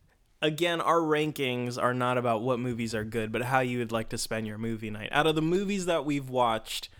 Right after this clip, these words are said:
this has supplanted Batman and Robin. I am a huge Batman fan, and I am not mad at Batman and Robin. I enjoy it. But this movie was so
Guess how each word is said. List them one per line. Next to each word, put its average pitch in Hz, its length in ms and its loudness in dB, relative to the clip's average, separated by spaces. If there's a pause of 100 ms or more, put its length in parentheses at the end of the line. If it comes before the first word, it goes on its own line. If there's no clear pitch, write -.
(600)
this 131 400 -2
has 175 160 0
supplanted 131 1000 -4
Batman 120 420 0
and 113 160 -4
Robin. 117 320 -2
I 156 160 0
am 180 120 2
a 156 40 2
huge 165 500 -2
Batman 131 480 0
fan, 135 440 -2
and 120 240 -6 (160)
I 147 480 4 (500)
am 117 240 0
not 131 260 4
mad 127 240 0
at 110 140 0
Batman 107 320 -2
and 107 160 2
Robin. 107 240 -4
I 107 120 -2
enjoy 107 380 -2
it. 101 160 -6 (280)
But 120 100 0
this 165 180 2
movie 180 280 2
was 139 180 0
so 160 680 0